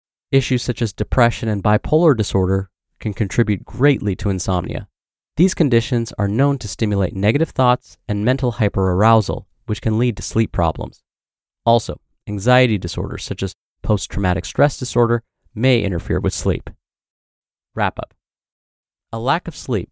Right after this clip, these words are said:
can be the genesis of various health issues, such as higher blood sugar levels, liver problems, obesity, and so on. Chronic insomnia may increase the risk of other diseases such as heart attack and stroke.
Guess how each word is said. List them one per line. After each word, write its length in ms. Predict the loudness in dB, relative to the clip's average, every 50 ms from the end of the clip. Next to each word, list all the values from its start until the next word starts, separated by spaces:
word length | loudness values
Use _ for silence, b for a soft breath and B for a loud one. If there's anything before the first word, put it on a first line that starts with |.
| _ _ -8
can 120 | -6 -4
be 80 | -4 -4
the 120 | -4 -4
genesis 500 | -2 0 0 0 0 -2 -4 -6 -6 -6
of 80 | -6 -4
various 400 | 0 2 2 2 2 0 0 -2
health 300 | -2 0 0 0 0 -2
issues, 480 | -4 -4 -4 -6 -8 -8 -10 -12 -16 _ _ _ _
such 220 | -6 -6 -2 -2
as 160 | -2 -2 -4 _ _ _ _ _ _ _ _
higher 280 | _ 0 2 2 2 2
blood 240 | 0 -2 -2 -2
sugar 260 | -2 -4 -2 -2 0 0
levels, 380 | -2 -2 -4 -6 -10 -12 _ _ _ _ _ -2
liver 240 | 0 2 2 2 2
problems, 580 | 0 0 -4 -4 -4 -8 -10 -14 -14 -18 -14 _ -4
obesity, 600 | -2 0 2 2 2 2 0 -2 -6 -6 -6 -8 -8
and 120 | -8 -8 -4
so 260 | 0 2 2 2 2
on. 140 | -2 -4 -8 _ _ _ _ _ _ _ _ _ _ _ _ _ -2
Chronic 340 | 2 2 4 2 2 0
insomnia 680 | -2 -4 -4 0 2 2 2 2 2 2 2 0 0 -2 -6 _ -6
may 120 | -6 -4
increase 500 | -2 0 0 0 -2 -2 -2 -2 -2 -2
the 140 | -2 -4 -2
risk 340 | -2 -2 -2 -2 -4 -4 -4
of 140 | -2 0 2
other 200 | 4 4 4 4
diseases 480 | 2 0 0 0 -2 -2 -4 -6 -6
such 200 | -4 -4 -2 -2
as 100 | -2 -4
heart 240 | -2 0 2 4 4
attack 380 | 2 2 0 -2 -2 -4 -4 -6
and 100 | -8 -6
stroke. 420 | -2 2 2 2 2 0 -6